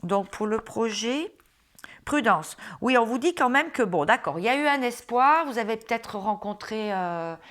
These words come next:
vous avez, vous avez peut-être, euh, croisé votre autre. Excusez-moi, je bois un petit, un petit, un petit, euh, petite gorgée de café.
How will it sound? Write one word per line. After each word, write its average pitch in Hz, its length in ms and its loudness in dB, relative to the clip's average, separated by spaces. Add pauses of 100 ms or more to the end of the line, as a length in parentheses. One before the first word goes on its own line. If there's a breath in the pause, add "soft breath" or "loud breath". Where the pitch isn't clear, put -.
(260 loud breath)
vous 165 120 -6
avez, 208 260 -2 (100)
vous 180 240 -6
avez 202 220 -2
peut-être, 214 400 -8
euh, 180 440 -6
croisé 202 440 -4
votre 180 340 -6
autre. 262 300 -6
Excusez-moi, - 420 -14
je 180 120 -12
bois 151 120 -14
un 147 40 -14
petit, - 180 -20 (120)
un - 240 -12
petit, - 360 -20
un 156 100 -12
petit, 165 380 -14
euh, 143 40 -16 (3500)
petite - 200 -20
gorgée 170 260 -10
de 175 60 -16
café. - 400 -10